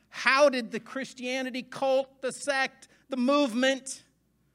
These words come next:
how did it survive with everything against it? And again,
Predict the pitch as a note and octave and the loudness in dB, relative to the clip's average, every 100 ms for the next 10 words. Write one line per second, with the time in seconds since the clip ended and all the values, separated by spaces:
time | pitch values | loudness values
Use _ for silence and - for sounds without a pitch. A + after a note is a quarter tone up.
0 | _ _ _ - A#3 C4+ B3 A#3 - - | _ _ _ -8 -4 -2 -2 -4 -8 -8
1 | G3+ E3 B2+ G3+ B3+ G3 C#3 D3+ D#3 _ | -8 -8 -2 0 2 2 0 -4 -8 _
2 | _ _ _ _ _ _ _ _ _ _ | _ _ _ _ _ _ _ _ _ _
3 | _ _ _ _ - C#3 E3+ E3 F3 E3+ | _ _ _ _ -18 -8 -8 -8 -8 -8
4 | E3 E3+ - C3+ _ _ _ _ _ _ | -10 -12 -14 -18 _ _ _ _ _ _
5 | _ _ _ _ _ _ _ _ _ _ | _ _ _ _ _ _ _ _ _ _
6 | _ C#3 D3 F#3+ D#3 | _ -12 -10 -10 -12